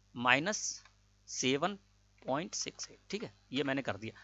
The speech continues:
तो ये देखिए तिरपन हज़ार छः सौ रुपये भी हो गए। तो इस तरह से दोस्तों आप क्या कर सकते हैं, राउंड ऑफ का जो लेजर है उसको आप इस तरह से क्रिएट कर सकते हैं,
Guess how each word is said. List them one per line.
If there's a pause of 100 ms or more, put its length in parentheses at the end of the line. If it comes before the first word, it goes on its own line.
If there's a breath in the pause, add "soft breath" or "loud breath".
तो
ये
देखिए
तिरपन
हज़ार
छः
सौ
रुपये
भी
हो
गए। (220 soft breath)
तो
इस
तरह
से
दोस्तों
आप
क्या
कर
सकते
हैं,
राउंड
ऑफ
का
जो
लेजर
है (180 loud breath)
उसको
आप
इस
तरह
से
क्रिएट
कर
सकते
हैं,